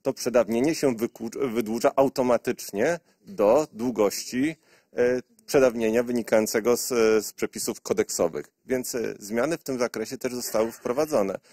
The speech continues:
Jest to niewątpliwie, e, krokiem odpowiadającym w znacznej części postulatom, o których mówiliśmy. Z punktu widzenia innych propozycji, tutaj pan Bogdan Bąk przedstawiał propozycje, e, można je podzielić na kwestie procedur-,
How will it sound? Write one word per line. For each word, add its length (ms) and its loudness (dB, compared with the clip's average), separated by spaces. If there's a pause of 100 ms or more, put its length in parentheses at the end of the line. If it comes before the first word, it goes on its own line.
(520)
Jest 280 -4
to 120 2
niewątpliwie, 580 -2 (240)
e, 160 -6 (160)
krokiem 520 2
odpowiadającym 1080 0 (200)
w 80 -20
znacznej 380 0
części 360 -4
postulatom, 600 0
o 60 0
których 260 0
mówiliśmy. 400 -4
Z 60 -14
punktu 300 -6
widzenia 400 -2 (380)
innych 200 -2
propozycji, 480 -4
tutaj 240 0
pan 260 2 (120)
Bogdan 540 2
Bąk 220 2
przedstawiał 640 0 (420)
propozycje, 680 2
e, 340 -10 (160)
można 380 2
je 100 6
podzielić 460 0
na 140 2
kwestie 420 -2
procedur-, 520 0